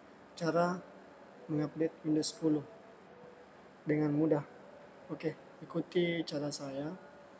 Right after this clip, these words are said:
Oh, sebelum itu saya memohon kepada kalian atau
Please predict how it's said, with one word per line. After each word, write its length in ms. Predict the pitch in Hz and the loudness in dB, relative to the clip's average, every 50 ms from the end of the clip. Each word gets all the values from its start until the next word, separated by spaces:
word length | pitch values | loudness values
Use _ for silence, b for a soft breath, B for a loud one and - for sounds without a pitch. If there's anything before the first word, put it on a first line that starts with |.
| - - - - - - - - - - - - - - - 160 | -20 -20 -20 -20 -20 -20 -20 -20 -20 -20 -20 -20 -16 -4 0 2
Oh, 80 | 180 | 2
sebelum 320 | 180 - 160 151 156 160 156 147 | 2 2 2 2 4 4 4 2
itu 400 | 143 139 - 165 170 180 180 175 | 0 0 2 2 4 4 4 2
saya 720 | 175 - 175 156 160 160 160 160 160 160 160 160 156 156 165 - - - - - - - - - - - - - - - - - - - | 2 0 2 4 6 6 6 6 4 4 4 2 0 -2 -6 -10 -16 -20 -20 -20 -20 -20 -20 -20 -20 -20 -20 -20 -20 -20 -20 -20 -8 -2
memohon 320 | - 151 160 160 165 170 | 2 4 4 6 4 4
kepada 320 | 170 160 160 156 151 147 151 | 2 0 0 0 0 0 -2
kalian 560 | 143 139 135 135 147 156 175 185 180 170 151 | -6 -6 -6 -6 -6 -6 -4 -4 -4 -6 -6
atau 240 | - 160 156 151 | -4 -2 0 0